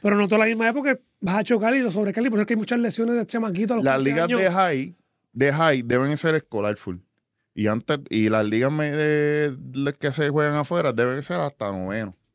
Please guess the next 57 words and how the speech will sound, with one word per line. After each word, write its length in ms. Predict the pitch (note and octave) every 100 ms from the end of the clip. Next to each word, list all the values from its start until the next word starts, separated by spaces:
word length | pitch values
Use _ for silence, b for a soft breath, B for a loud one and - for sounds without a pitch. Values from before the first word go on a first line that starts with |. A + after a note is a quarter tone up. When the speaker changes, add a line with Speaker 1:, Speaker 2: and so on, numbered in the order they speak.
| _ _ _ _ _ _ _ _ _ _ _ -
Speaker 2:
Ya 320 | A2 C#3 E3+
escolar 500 | F3 F#3+ F#3+ G3+ G3
es 140 | - C#3+
lo 180 | D#3 F3
que 120 | F3
te 120 | E3
va 200 | E3 E3
a 40 |
saltar 440 | D#3 D#3 D3 F#3 F#3
o 260 | G#2+ G#2+ A2+
a 140 | B2+
profesional 720 | E3+ E3 F3 F3 F#3+ A#3 D4+ b b b _
o 180 | A2 A2+
a 60 |
universidad. 600 | G#2+ G2+ G2+ F#2+ F#2 F#2+
Speaker 1:
Ya 80 | D#2+
está. 340 | C#3 - D#3 - _
Speaker 2:
Ya 160 | G2 G#2
está. 280 | F#2 - F2+
Speaker 1:
Después 280 | F#3 - F3+
de 80 | A#3
ahí, 340 | C4+ A#3+ G3+ _ _
Speaker 2:
Después 160 | F2+
Speaker 1:
no 120 | G3 G#3
Speaker 2:
de 40 |
Speaker 1:
sigue 120 | A#3+ B3
Speaker 2:
ahí 40 |
ya. 80 | -
Speaker 1:
buscando 300 | D4 C4 C4
más. 320 | A3+ C4+ G#3
Speaker 2:
Exacto. 540 | F#2 - E2+ C#3 F#3 F#3+
Speaker 1:
Sí, 320 | F3 D#3 D3
sí. 200 | D3+ D#3
Speaker 2:
Porque 200 | B2+ C3 C3
tú 120 | C3+
vas, 180 | B2+ A2+
eh, 120 | A#2
eh, 160 | A2+ -
y 140 | A#2+
tú 180 | A2+ A#2+
puedes, 320 | D#3+ G3+ D#3+
y 60 | A#2
tú 160 | B2+
puedes 180 | A#2 D#3
tener 240 | F3 F3+ F#3
una 180 | F#3
buena 280 | F3+ F#3 F3+
liga 220 | G3 F#3+
con 160 | B2 A#2
esas 180 | B2 F3
trece 240 | F#3 F3+
academias 400 | F#3 F3+ G3+ F3+
que 100 | G#2
te 120 | F2+
jueguen 320 | F#2+ F#2+ D#3+ E3+
los 80 |
muchachos 460 | E3+ E3 F#3+ -